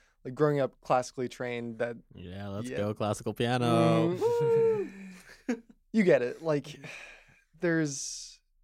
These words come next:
Speaker 1: your relationship is, like, not great from the
Speaker 2: Mm-hmm.
Speaker 1: start. <laughs> And over time, as you're trying to, like, you know,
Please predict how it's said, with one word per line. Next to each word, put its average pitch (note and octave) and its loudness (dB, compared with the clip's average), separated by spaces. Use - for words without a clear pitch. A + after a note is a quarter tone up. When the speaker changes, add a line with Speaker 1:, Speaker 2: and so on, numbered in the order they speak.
Speaker 1:
your F#3+ -4
relationship D#3 -2
is, B2+ -6
like, A2+ -8
not C#3+ 0
great A#2+ -6
from A#2+ -8
the A#2 -6
Speaker 2:
Mm-hmm. - -8
Speaker 1:
start. A#2+ 0
<laughs> B2+ -2
And F3 2
over F#3 4
time, D3+ 4
as C#3 -4
you're C#3+ -6
trying C#3 -4
to, C3+ -8
like, B2+ -4
you - -20
know, A2 -18